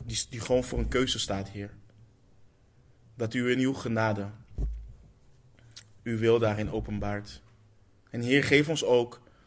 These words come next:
het hart om te gehoorzamen. Ook als dat misschien niet het woord is wat we wilden horen. Ook als het niet de keuze is die we willen maken, Heer. Geef ons het hart, geef ons het geloof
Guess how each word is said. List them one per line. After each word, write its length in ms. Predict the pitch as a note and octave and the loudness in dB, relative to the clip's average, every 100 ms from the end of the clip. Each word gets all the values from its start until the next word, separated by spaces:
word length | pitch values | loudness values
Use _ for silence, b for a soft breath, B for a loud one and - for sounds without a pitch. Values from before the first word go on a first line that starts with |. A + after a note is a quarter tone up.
| b b b b b b b b b b b _ _ _ _ - | b b b b b b b b b b b _ _ _ _ -8
het 180 | A#2+ | -6
hart 400 | A2+ A2+ B2+ D3 | -4 0 6 6
om 140 | D3 C3+ | 6 0
te 80 | B2 | 2
gehoorzamen. 920 | A#2 G#2 A#2 C3 - A2 G#2 G#2 - | 0 2 2 2 2 6 8 6 2
Ook 220 | - A#2+ | 0 2
als 140 | C3+ A#2+ | 2 0
dat 140 | A2+ | -2
misschien 300 | A#2 - C3+ | -2 -2 -2
niet 120 | B2 | -2
het 220 | B2 A2+ G#2+ | -4 -6 0
woord 260 | A#2+ C3+ | 2 2
is 120 | A2 | 0
wat 160 | G#2+ G#2 | -4 -4
we 80 | G#2+ | -2
wilden 280 | G#2+ G#2+ G#2+ | -2 -2 -2
horen. 440 | A2 A2+ G#2+ A2 - - b b b b b b b b b | -2 -2 -4 -10 -18 -20 b b b b b b b b b
Ook 80 | - | -6
als 100 | A#2 | -4
het 120 | A#2 | -2
niet 140 | B2 | -2
de 80 | B2 | -4
keuze 420 | - B2+ C3+ C3+ | 0 4 4 4
is 140 | A2+ G#2+ | 2 2
die 120 | A2 | 4
we 100 | A2 | 2
willen 260 | G#2+ G#2+ G#2 | 0 0 0
maken, 360 | G#2 G#2+ G#2+ | 0 -2 -4
Heer. 280 | G#2 G2+ A2+ - _ _ _ _ _ | -10 -10 -14 -20 _ _ _ _ _
Geef 260 | - C3 C3+ | -2 0 0
ons 100 | C#3 | -2
het 100 | C#3 | -2
hart, 380 | G#2+ G#2+ A#2 A#2 | -4 2 2 2
geef 180 | B2+ | -4
ons 100 | C3+ | -4
het 120 | C3+ - | -8 -8
geloof 600 | - A2+ A2+ A2 G#2 | -6 -2 0 0 -2